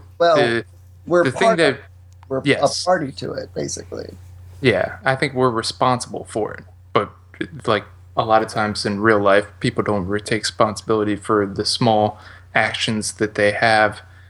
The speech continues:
Speaker 2: in someone else's life that, you know, forces them to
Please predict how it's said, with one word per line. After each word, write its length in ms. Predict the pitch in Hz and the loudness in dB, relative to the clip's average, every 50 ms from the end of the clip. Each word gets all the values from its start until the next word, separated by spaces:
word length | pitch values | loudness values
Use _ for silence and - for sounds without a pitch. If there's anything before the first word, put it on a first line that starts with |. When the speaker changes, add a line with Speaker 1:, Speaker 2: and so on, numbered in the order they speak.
| - - | -8 -4
Speaker 2:
in 100 | - 107 104 | -2 0 2
someone 300 | - - 117 110 107 107 | 2 2 2 2 4 4
else's 380 | 110 113 110 - - 107 - | 4 2 2 0 0 0 0
life 320 | 104 107 107 104 - - - | 2 2 2 2 0 -2 0
that, 220 | - 104 101 - - - - - - - - - - - - _ _ _ _ - - - - | 2 2 2 2 -2 -6 -20 -20 -20 -20 -20 -20 -20 -20 -20 _ _ _ _ -20 -8 -2 0
you 100 | 127 110 | 2 2
know, 300 | 101 98 98 98 98 - - - - - - - - - - - _ _ _ _ _ - - - | 2 2 2 2 0 -2 -8 -18 -20 -20 -20 -20 -20 -20 -20 -20 _ _ _ _ _ -20 -20 -14
forces 520 | - - - 123 113 - - 123 110 - | -6 -2 0 2 2 2 2 0 0 2
them 280 | - 113 113 113 113 110 | 2 2 4 4 2 2
to 340 | - - 117 110 107 110 | 2 2 2 2 2 -2